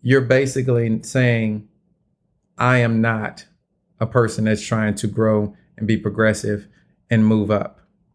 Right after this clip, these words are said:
And let's be very clear. Everyone doesn't want to promote up into multiple layer, levels or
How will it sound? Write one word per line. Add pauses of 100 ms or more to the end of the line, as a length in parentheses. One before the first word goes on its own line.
(220)
And (180)
let's
be
very
clear. (760)
Everyone
doesn't
want
to
promote
up (580)
into
multiple
layer,
levels
or